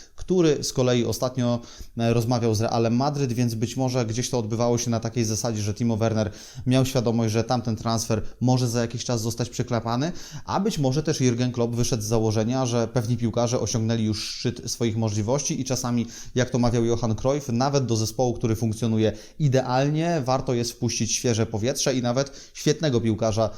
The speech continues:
e, zastąpić jakimś innym po to, żeby cała reszta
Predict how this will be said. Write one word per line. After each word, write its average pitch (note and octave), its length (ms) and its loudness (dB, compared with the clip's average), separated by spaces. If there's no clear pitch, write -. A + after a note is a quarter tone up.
e, A2+ 100 2
zastąpić A2+ 420 0
jakimś A#2 280 0
innym D3 280 0
po C3 120 -4
to, C3+ 120 -2
żeby B2 300 2
cała B2 300 2
reszta C3 380 0